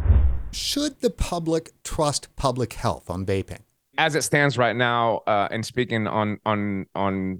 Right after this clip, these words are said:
Speaker 2: the U S, absolutely not. And, and it's not just vaping. I think that we've seen in the last decade that there's been, you know, with covid and, uh, Vali and other things that have, uh, popped up,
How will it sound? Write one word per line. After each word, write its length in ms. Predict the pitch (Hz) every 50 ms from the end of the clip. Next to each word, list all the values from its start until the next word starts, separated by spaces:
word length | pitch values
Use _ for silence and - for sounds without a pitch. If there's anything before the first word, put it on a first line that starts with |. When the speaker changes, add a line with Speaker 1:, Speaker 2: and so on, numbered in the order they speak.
| - - -
Speaker 2:
the 120 | 95 107
U 200 | 98 101 101 101
S, 480 | 98 98 98 92 - - - - - - -
absolutely 460 | 113 110 - - 104 101 80 87 98
not. 280 | 92 92 87 80 - - -
And, 160 | 110 117 131
and 160 | - 160 165
it's 140 | 170 160 -
not 200 | 175 175 170 156
just 460 | 123 - 139 151 147 135 - - -
vaping. 400 | 104 120 139 151 151 127 110 104
I 80 | 104 104
think 220 | - - 131 117
that 100 | - 110
we've 160 | 107 110 104 -
seen 320 | - - 117 123 127 127
in 60 | 110
the 80 | 95 92
last 240 | 101 101 101 - -
decade 520 | 113 120 139 - 131 110 107 107 98 80
that 200 | 95 98 95 85
there's 180 | 92 101 98 90
been, 400 | 95 107 104 104 104 101 95 107
you 60 | 110
know, 140 | 101 85 80
with 180 | 78 80 - _
covid 600 | - 143 139 131 123 117 123 113 113 113 101 92
and, 100 | 90 107
uh, 220 | 104 - - 95
Vali 540 | 87 85 117 120 127 123 120 123 113 110 107
and 100 | 98 90
other 180 | 120 127 123 117
things 240 | - 123 113 113 104
that 80 | 101
have, 240 | 98 110 107 101 -
uh, 140 | - 82 95
popped 360 | - - 120 107 - - -
up, 220 | 117 110 110 -